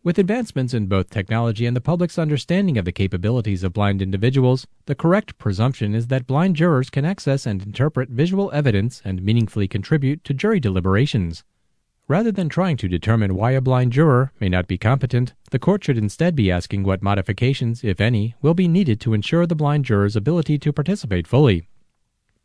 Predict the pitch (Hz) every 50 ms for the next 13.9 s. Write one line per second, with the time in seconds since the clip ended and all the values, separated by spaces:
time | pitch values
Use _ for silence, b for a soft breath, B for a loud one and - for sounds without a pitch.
0 | _ _ _ _ _ _ _ _ _ - 170 208 262 226 135 147 175 139 107 98
1 | - - 92 87 80 - 110 117 - 113 98 98 101 107 107 107 - 107 - -
2 | 143 131 123 - - 165 175 185 185 - 185 175 185 190 160 113 113 113 127 -
3 | 107 95 92 98 95 92 - - 127 139 143 131 175 185 165 139 143 147 143 139
4 | 127 - 95 90 87 87 98 127 127 - 104 90 85 87 85 - - _ _ _
5 | _ _ _ _ _ _ _ _ _ _ _ _ _ _ _ _ _ _ 202 240
6 | 254 240 175 - 170 143 131 123 - - 120 107 104 107 113 110 101 - - 107
7 | 92 - - 127 131 113 104 95 90 90 82 - 92 90 - 110 117 117 107 107
8 | 110 120 - - 127 127 123 139 135 131 143 139 131 143 135 127 143 165 185 202
9 | - - 156 135 156 175 170 - - 120 113 113 - - 107 92 85 95 95 90
10 | - - 104 92 - 113 123 131 127 113 117 127 131 135 139 123 - 170 190 202
11 | 180 156 127 - 196 208 160 131 110 - - 101 95 92 87 - - 131 127 123
12 | 120 120 120 117 113 117 - - 147 - 123 117 156 180 202 156 120 113 98 98
13 | 95 82 92 90 90 90 90 90 107 123 143 127 - 98 87 82 - -